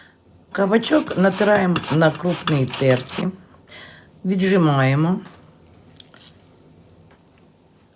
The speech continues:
Добренько так віджимаємо. Додаємо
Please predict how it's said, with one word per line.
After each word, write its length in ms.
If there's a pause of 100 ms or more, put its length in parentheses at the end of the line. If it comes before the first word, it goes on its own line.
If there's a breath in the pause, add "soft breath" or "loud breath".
(520)
Добренько 560
так 200
віджимаємо. 760 (1500 loud breath)
Додаємо 800